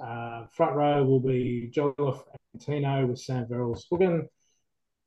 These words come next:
Back row, Dave Fifita, Joe Stimson. Fifita will, I'm guessing, will slot back over on the left again. And Isaac Liu is the lock.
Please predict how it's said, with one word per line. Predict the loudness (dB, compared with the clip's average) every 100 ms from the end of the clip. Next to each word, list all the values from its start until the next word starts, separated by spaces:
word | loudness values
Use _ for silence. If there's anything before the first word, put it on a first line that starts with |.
| _ 2
Back | 2 4
row, | 2
Dave | 2 -2
Fifita, | -2 -4 -2 -2 -2
Joe | -2 -2 -2
Stimson. | -2 -2 0 -2 -4
Fifita | -8 -2 2 2 2
will, | 2 0 -4
I'm | -4 -2
guessing, | -2 -2 -4 -4
will | -6
slot | -8 -8 -8
back | -10 -8
over | -8 -8 -10
on | -8
the |
left | -4 -6 -4
again. | -2 0 2 2 0
And | -2 -2 -2 -2
Isaac | -2 -2 -4 -8 -2
Liu | 2 2 2 -2
is | -8 -4
the |
lock. | 0 2 0 -4